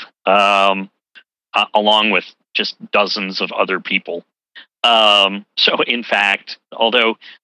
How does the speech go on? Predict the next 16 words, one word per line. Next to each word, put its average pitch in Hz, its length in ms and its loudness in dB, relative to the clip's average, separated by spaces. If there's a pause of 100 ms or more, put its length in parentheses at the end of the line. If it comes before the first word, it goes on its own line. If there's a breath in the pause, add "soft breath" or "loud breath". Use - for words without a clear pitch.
(120)
I 185 80 2
don't, 208 320 2
I 175 120 0
believe 175 280 -2
that 202 200 -4
Steve 147 460 -4
Rogers 123 500 0
would 104 120 -2
only 113 240 -2
drink 107 380 -4
milk 120 420 -2 (840)
out 107 200 0
of 95 80 -4
those 101 180 0
shot 101 320 0
glasses, 95 600 -4